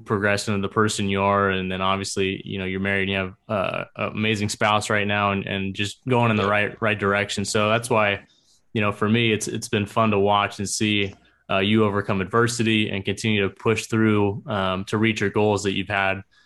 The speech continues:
Speaker 1: that's been set before you. So that's what is really cool for me to watch.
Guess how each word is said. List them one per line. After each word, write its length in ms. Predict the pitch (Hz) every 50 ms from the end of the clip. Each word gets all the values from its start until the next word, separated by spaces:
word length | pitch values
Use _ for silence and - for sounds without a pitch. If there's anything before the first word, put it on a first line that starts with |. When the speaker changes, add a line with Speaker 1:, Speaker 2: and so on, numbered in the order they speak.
| _ _
Speaker 1:
that's 200 | - 110 101 -
been 120 | - 104 101
set 180 | 98 - 107 101
before 320 | 98 95 - - 104 104
you. 160 | 98 95 95 92
So 160 | - - 104
that's 260 | 107 120 127 123 -
what 260 | 127 117 107 104 104 - - _ _ _ _ -
is 120 | 113 104
really 220 | 107 113 110 110 107
cool 220 | 110 - 110 104
for 160 | 98 - 98
me 180 | 95 101 101 98
to 80 | 95 95
watch. 480 | 95 98 101 95 95 101 - - -